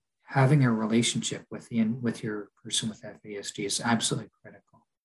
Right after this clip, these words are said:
That will guarantee their success. It's when they're distant, they don't feel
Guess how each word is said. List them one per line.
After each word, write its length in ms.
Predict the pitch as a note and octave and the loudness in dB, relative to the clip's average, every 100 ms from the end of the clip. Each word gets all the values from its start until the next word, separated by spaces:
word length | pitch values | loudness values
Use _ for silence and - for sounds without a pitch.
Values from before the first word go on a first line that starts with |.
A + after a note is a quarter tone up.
| _ _ _ _ _ B2+ | _ _ _ _ _ -2
That 340 | A#2+ C3+ C#3 | 4 6 6
will 100 | A#2 | 2
guarantee 400 | A#2 A2 G#2+ A2+ | 2 2 2 -2
their 140 | - | -2
success. 640 | - - - - - - - | -4 -4 -2 -4 -6 -12 -10
It's 180 | - - | -12 -6
when 440 | A#2+ A2+ A2 G#2 - | 0 2 2 -2 -8
they're 120 | G#2 | -12
distant, 720 | G2+ B2+ - - E3 - - | -2 0 2 8 8 8 -4
they 140 | - G#2+ | -2 0
don't 220 | A2+ A2+ | 0 -4
feel 480 | - A2+ G#2+ G2+ | -4 -2 0 -2